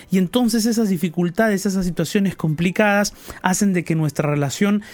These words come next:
se, se empiece a tornar un poco, eh, eh, desunida,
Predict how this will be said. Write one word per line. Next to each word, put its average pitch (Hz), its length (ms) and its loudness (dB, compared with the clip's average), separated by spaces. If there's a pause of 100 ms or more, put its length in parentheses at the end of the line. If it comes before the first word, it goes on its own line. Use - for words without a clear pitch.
(180)
se, - 300 -2
se - 140 0
empiece 185 680 0 (340)
a 170 300 2 (260)
tornar 151 600 0
un 170 220 0
poco, 180 480 -2 (400)
eh, 127 480 0 (640)
eh, 135 200 -8
desunida, 139 800 0